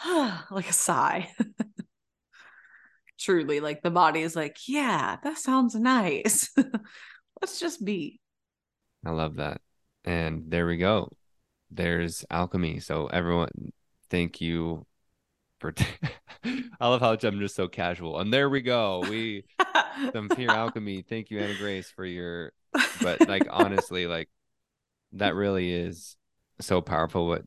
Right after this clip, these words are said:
Speaker 2: we just shared and what you just displayed for everybody.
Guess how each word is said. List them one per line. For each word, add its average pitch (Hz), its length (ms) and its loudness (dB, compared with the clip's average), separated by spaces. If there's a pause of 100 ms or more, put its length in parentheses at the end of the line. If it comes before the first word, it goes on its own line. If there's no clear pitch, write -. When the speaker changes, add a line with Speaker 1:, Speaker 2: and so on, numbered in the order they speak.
(460)
Speaker 2:
we 82 460 0
just 82 200 2
shared 82 300 4
and 85 80 4
what 82 100 2
you - 180 0
just 82 380 -2 (460)
displayed 82 420 -4
for 92 80 -2
everybody. 110 520 2